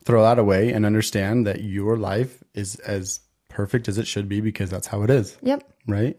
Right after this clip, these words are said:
Speaker 1: And that's a relationship that you should be in because guess what? You are.
Speaker 2: Mm-hmm.
Speaker 1: Now that you've realized that, now you go on and once you're okay with yourself and you're okay, like,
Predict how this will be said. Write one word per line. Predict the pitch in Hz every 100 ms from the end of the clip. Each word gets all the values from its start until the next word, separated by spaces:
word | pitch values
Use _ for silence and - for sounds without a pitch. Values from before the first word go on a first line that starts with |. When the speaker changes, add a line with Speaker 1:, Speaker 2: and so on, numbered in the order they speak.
| -
Speaker 1:
And | 104
that's | 101 -
a | 113
relationship | 107 104 113 107 120
that | 104
you | 101 101
should | 110 98
be | 95 101
in | 120
because | 104 95 98
guess | 95 98
what? | 123 120 - -
You | 98 92 -
are. | - 104 - - _ _ _ _
Speaker 2:
Mm-hmm. | 208 202 247 269
Speaker 1:
Now | 98
that | 101
you've | 107 107
realized | 123 156 113 98
that, | 95 101 135 - _ _ _ _ _
now | 104 117 139
you | 117 113
go | 107 98
on | 95 92 113 135 _ _ _ _ _
and | 107 104
once | 107
you're | 110
okay | 101 107
with | 98 92
yourself | 92 117 123 123 107
and |
you're | 101 98
okay, | 98 104
like, | 101 101 95